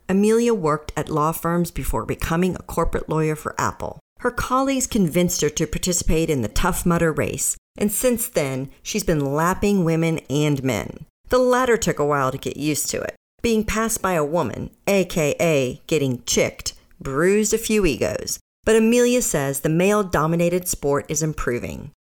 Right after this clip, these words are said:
Amelia admits that achieving such greatness comes with a price. She's won a handful of obstacle race world championships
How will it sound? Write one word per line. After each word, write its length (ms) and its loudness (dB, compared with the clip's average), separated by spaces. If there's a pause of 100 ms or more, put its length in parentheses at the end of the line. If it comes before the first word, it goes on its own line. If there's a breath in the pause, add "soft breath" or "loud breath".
(100)
Amelia 420 4
admits 420 2
that 100 2
achieving 440 2
such 320 0
greatness 440 0
comes 280 0
with 120 -2
a 40 -2
price. 640 -4 (220)
She's 240 0
won 100 2
a 60 0
handful 480 0
of 160 0
obstacle 540 -2
race 340 0
world 240 0
championships 800 -4